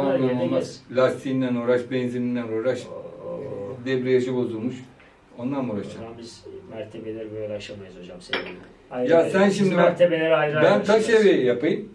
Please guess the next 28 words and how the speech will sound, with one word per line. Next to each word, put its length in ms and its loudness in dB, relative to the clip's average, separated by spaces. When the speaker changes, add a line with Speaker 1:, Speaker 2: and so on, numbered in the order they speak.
Speaker 1:
Sen 300 2
de 40 6
onun 180 4
bahçesine 400 2
karavanı 460 4
koy. 280 -2
Speaker 2:
Ha. 160 -12
Speaker 1:
Takıldığımız 560 4
müddetçe 400 0
takılır, 340 2
senin 220 -2
kafana 260 2
Speaker 2:
Ya 60 2
ben 60 2
Speaker 1:
eserse 240 6
Speaker 2:
senin 80 2
Speaker 1:
gider. 120 4
Speaker 2:
taş 160 4
evine 320 -2
niye 180 -2
gireyim 300 -8
karavanın 480 -2
varsa? 260 -10
Giderim 400 -8
başka 320 -10
sahil 460 -8
kenarında 400 -6
Speaker 1:
Yer 60 2